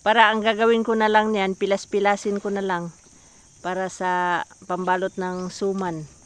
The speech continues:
Ang dami kasing nagre-request na kung kailan daw ako, nagtatanong kung kailan daw ako gagawa ng suman. Sabi ko, problema ko kasi dahon. Ah,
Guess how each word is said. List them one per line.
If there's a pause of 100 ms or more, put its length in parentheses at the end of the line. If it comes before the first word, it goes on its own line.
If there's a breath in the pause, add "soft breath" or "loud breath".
(480 loud breath)
Ang
dami
kasing (640)
nagre-request
na
kung
kailan
daw
ako,
nagtatanong
kung
kailan
daw
ako
gagawa
ng
suman. (560 loud breath)
Sabi
ko,
problema
ko
kasi
dahon. (760 loud breath)
Ah,